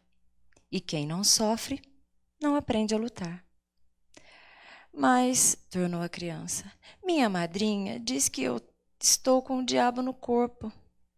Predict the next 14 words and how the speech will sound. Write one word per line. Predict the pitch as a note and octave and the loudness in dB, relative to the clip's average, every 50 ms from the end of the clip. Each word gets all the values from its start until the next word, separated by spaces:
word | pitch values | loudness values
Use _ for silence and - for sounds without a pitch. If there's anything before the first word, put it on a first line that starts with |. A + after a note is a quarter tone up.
| _ _ _ _ _ _ _ | _ _ _ _ _ _ _
"Que | - F4+ F4+ | -2 -2 0
tem | F4+ - F4+ F4+ F4+ F4 E4+ F4 F4 F4 | 2 0 0 0 0 -2 -2 -2 -2 0
isso? | F4+ F4 - - - - E3+ - _ _ _ _ _ _ _ _ _ _ _ _ - | 2 2 2 2 0 -4 -10 -16 _ _ _ _ _ _ _ _ _ _ _ _ -2
Não | C#4 C#4+ D4 | 0 2 2
se | C#4 - C#4+ | 2 0 0
incomode. | C#4 C4+ - C#4 C#4 C4 A#3+ A3 A3 A#3 B3 A#3+ G3 E3+ E3+ - - _ _ _ _ _ _ _ _ _ - - - - | -2 0 0 0 2 2 2 4 2 2 0 -2 -4 -8 -12 -14 -18 _ _ _ _ _ _ _ _ _ -20 -20 -20 -6
Tudo | - F3 F3+ F#3 G#3 | -4 -2 -2 -2 -2
passa. | G#3 - - F3+ F3+ G3+ A3+ - - - - - _ _ _ _ _ _ _ _ _ _ _ _ _ | -4 -2 -2 -2 -2 -2 -2 -4 -4 -6 -8 -12 _ _ _ _ _ _ _ _ _ _ _ _ _
E | - | -4
se | C#3+ - D#3+ | -2 -2 -2
você | D3 C#3 D3 D3 - - C#3 C#3 | -4 -4 -4 -2 -2 -2 -2 -4
não | C3 C#3 D3+ F#3+ A3+ | -4 -4 -2 -2 0
mais | A#3+ A#3 A3+ A3+ A3+ B3 | 0 0 0 0 -2 -2
reclamar, | A#3 - - A#3 A#3+ A#3 G#3 F3 E3+ E3+ E3+ E3+ F3+ - | -4 -4 -4 -4 -4 -2 -4 -4 -6 -8 -10 -12 -14 -16